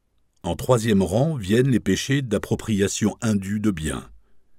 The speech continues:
Les péchés de deuxième et de troisième rang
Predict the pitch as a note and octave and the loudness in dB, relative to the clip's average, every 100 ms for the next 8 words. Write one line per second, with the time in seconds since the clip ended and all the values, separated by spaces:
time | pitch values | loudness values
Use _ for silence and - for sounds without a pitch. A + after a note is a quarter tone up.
0 | _ _ _ _ - C2+ F#2 - D3 A#2 | _ _ _ _ -10 -4 -2 0 -2 0
1 | F2+ F#2+ F#2 G2 C3+ D#3 D3 G2+ E2 E2 | 0 0 0 0 0 -2 -2 -2 -2 -6
2 | - A#2+ A#2 G#2+ G2 F#2+ B2+ | -2 -2 2 2 2 2 -2